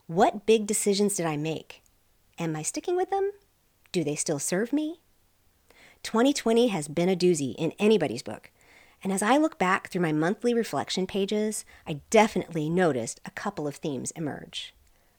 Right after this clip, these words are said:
The first is connection. I've always considered myself a little bit of a loner, but way back at the end of twenty nineteen and into January of twenty twenty, I noticed a real desire to foster some relationships I called my dream champions.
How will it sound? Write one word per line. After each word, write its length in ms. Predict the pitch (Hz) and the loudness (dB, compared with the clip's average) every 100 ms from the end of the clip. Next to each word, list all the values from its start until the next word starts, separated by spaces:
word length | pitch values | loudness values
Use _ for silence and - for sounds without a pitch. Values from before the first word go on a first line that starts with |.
| _ _ _ _ _ _ | _ _ _ _ _ _
The 80 | 233 | -2
first 260 | 330 359 370 | 2 2 2
is 100 | - | -2
connection. 640 | - 185 - - - - _ _ _ _ _ _ - | 0 -2 -2 -6 -8 -16 _ _ _ _ _ _ -4
I've 140 | 277 | -2
always 300 | - 392 523 | 2 2 2
considered 440 | - 311 - 240 214 | 2 2 6 6 6
myself 380 | 190 - 185 180 | 2 4 2 2
a 40 | |
little 220 | 170 185 | 2 2
bit 120 | 185 | 2
of 80 | 180 | 2
a 60 | 156 | 2
loner, 440 | 147 151 196 233 - - - - - | 0 0 -2 -4 -8 -20 -20 -12 -6
but 160 | - | -4
way 220 | 190 269 427 466 466 453 | -2 0 4 6 6 6
back 420 | 392 494 554 554 | 6 6 4 0
at 120 | 370 | -4
the 200 | 247 - | -2 2
end 140 | 226 262 | 4 4
of 100 | 202 | 2
twenty 260 | - 240 | 4 6
nineteen 540 | 240 226 226 220 233 247 | 8 6 6 4 6 4
and 140 | 170 | 4
into 180 | 190 214 | 4 2
January 540 | 170 175 196 202 196 | 2 4 4 6 6
of 100 | 175 | 4
twenty 280 | - 175 170 | 2 -2 -2
twenty, 420 | - 165 180 208 - - - | -2 -4 -4 -6 -8 -20 -4
I 80 | 226 | -2
noticed 360 | 220 320 - 359 | 2 0 0 0
a 60 | |
real 280 | 233 208 233 | 4 6 6
desire 540 | 233 160 147 160 190 | 4 2 0 0 -2
to 140 | 220 - | -4 -6
foster 380 | - 214 - 339 | -6 -8 -6 -4
some 180 | 349 | 0
relationships 680 | 339 247 175 185 196 196 180 - | 2 4 4 4 0 0 -2 -6
I 60 | |
called 380 | 185 - 180 175 | -8 -2 0 0
my 240 | 170 160 143 - | 0 -2 -4 -8
dream 340 | 160 220 220 | 0 4 4
champions. 640 | 196 - 123 139 - - | 2 -2 -6 -8 -10 -12